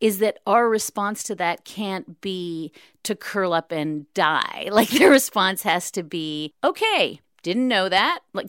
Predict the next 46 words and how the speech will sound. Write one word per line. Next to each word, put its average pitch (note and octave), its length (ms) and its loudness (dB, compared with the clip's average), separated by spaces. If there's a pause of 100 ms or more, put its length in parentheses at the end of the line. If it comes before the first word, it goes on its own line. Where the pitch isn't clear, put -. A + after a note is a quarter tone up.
(120)
didn't A3+ 260 0
realize." G3+ 720 -2
You G3 260 -6
know, F3 60 -4
we F#3 60 -10
got F3 140 0
a F3 40 0
bunch F#3 260 -6
of, F3+ 220 -4
of E3+ 340 -4
North F3 320 -6
Carolina F3 520 -4
f-, F3 280 -10
folks - 480 -6
on F3 100 -6
the E3+ 80 -6
Board E3+ 200 -2
of F3 100 -6
Elections E3 460 -6
just - 200 -14
quit. G3 360 0
<laughs> - 60 -20 (120)
You G#3+ 120 0
know, A#3 200 4
just, A3 300 -4
like, E3+ 300 -6 (300)
people G3+ 320 -2
in, F3+ 200 -2
in, E3+ 440 -6
now F3 240 0
in E3+ 420 -6
Florida, A3 480 -2
they're F3 160 0
now E3 240 0
saying, F3 340 -4
"We're E3+ 140 -6
gonna D#3+ 260 -6 (240)
throw G3+ 540 0
out G#3 340 4 (140)
every G3+ 240 0
single F#3 320 -4
ballot F3+ 540 0
that G3 180 0
was, F3+ 340 -4
you G3 100 -6
know, E3+ 220 -4